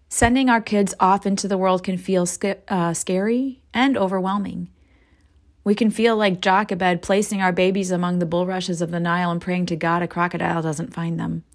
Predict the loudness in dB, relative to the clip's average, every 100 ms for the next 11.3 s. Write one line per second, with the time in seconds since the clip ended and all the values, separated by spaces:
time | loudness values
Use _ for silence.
0 | _ _ _ _ _ _ _ _ 0 2
1 | 2 2 0 2 2 4 0 2 2 2
2 | 2 0 -2 -4 -2 -2 -2 -2 -2 -2
3 | -6 -2 2 2 2 2 2 0 -2 -2
4 | -4 -2 -2 0 -2 -2 -4 -4 -4 -4
5 | -4 -2 -2 0 -2 -2 -4 -2 -2 -2
6 | -6 -8 -8 -8 -10 _ _ _ _ _
7 | _ _ _ -2 0 2 2 0 0 2
8 | 2 -2 -4 -4 -2 0 0 -4 -6 -4
9 | -4 -6 -12 -20 -20 _ 2 4 4 2
10 | 0 0 0 0 -2 0 -2 -2 -4 -2
11 | -2 -4